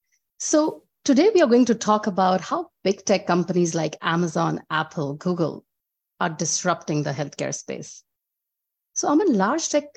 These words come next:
enterprises have been hoping, uh, to be part of the highly regulated three point eight trillion healthcare market for over a decade,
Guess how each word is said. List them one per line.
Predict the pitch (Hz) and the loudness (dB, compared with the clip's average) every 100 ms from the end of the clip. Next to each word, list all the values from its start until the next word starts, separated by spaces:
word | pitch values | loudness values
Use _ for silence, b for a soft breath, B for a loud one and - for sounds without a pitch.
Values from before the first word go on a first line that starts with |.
| - | -4
enterprises | 233 240 226 208 220 247 226 | -2 -2 0 2 2 0 -4
have | - 190 269 - | -6 -4 -2 2
been | 196 | 2
hoping, | 160 202 - - - - 269 - | 2 -2 -4 -10 -12 -20 -20 -8
uh, | 175 165 165 - | -4 -4 -6 -8
to | |
be | 185 175 | -6 -6
part | 175 180 185 | -2 0 0
of | 175 | 0
the | 165 | -4
highly | 151 - - 185 185 185 160 | -6 -10 -6 -4 -2 -2 -2
regulated | 151 151 151 151 160 156 - _ _ _ _ _ _ _ - | -2 -2 -4 -6 -6 -10 -12 _ _ _ _ _ _ _ -14
three | - 202 190 | -4 -2 -2
point | 170 151 - - | -2 -4 -4 -2
eight | 196 202 - | 0 0 -6
trillion | - 165 147 151 | -4 -4 -2 -4
healthcare | 151 - 165 - 151 | -4 -6 -8 -4 -2
market | 151 147 151 | -2 -4 -6
for | 170 - - | -6 -6 -6
over | 165 156 | -8 -8
a | 147 | -10
decade, | - - - - | -12 -14 -12 -14